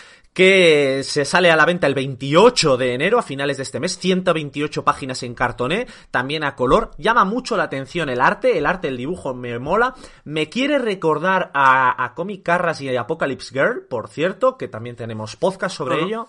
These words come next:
Speaker 1: Y, y además sorteamos, recuerdo, una copia física de Apocalypse Girl, gracias a,
Speaker 2: Sí.
Speaker 1: a Comic Carras.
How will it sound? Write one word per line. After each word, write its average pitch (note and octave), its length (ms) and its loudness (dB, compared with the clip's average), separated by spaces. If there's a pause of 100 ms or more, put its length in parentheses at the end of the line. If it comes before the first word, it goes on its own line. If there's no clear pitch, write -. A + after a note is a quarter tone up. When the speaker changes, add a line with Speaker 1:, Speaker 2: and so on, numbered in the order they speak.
(760)
Speaker 1:
Y, D#4 360 4 (520)
y D3 160 -2
además C#3 240 2
sorteamos, D#3+ 600 -2
recuerdo, C3+ 340 -6
una C3+ 140 -6
copia C#3 240 -8
física C#3 420 -10
de A2+ 80 -4
Apocalypse A2+ 540 -8
Girl, D#3 300 -2
gracias A2+ 360 -14
a, G#2 160 -8
Speaker 2:
Sí. G2+ 140 -10
Speaker 1:
a G#2 180 -12
Comic A2 240 -8
Carras. - 380 -18